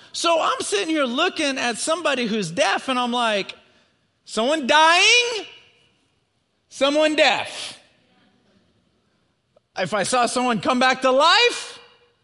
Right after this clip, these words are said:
I think they, this b-, deaf ear thing is gonna be a piece of cake.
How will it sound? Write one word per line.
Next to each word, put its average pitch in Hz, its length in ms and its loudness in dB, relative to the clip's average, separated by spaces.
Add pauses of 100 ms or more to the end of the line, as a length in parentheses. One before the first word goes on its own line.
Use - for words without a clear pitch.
(260)
I 269 120 -6
think 220 280 -6
they, 220 280 -4 (380)
this 185 360 -6
b-, 185 200 -16 (260)
deaf 208 280 -2
ear 403 200 -2
thing 214 280 -6
is 214 140 -8 (260)
gonna 240 200 -2
be 294 160 -4
a 294 40 -6
piece 320 300 -4
of 440 100 -4
cake. - 500 -2